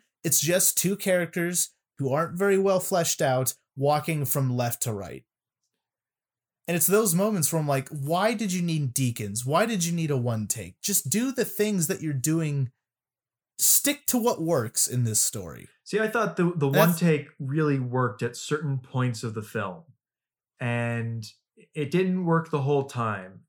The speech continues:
Speaker 1: But the one take, it's, it's so exhausting when it's not working well.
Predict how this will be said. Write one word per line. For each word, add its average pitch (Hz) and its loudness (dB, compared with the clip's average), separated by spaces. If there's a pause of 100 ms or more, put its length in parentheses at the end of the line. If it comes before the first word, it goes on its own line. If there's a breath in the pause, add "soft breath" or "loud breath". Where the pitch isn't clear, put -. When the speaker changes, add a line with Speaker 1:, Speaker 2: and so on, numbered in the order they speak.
(160)
Speaker 1:
But 240 4
the 208 4
one 247 2
take, 240 2
it's, - 4
it's 196 4
so 240 6
exhausting 165 2
when 180 2
it's 139 2
not 135 0
working 120 -2
well. 95 -14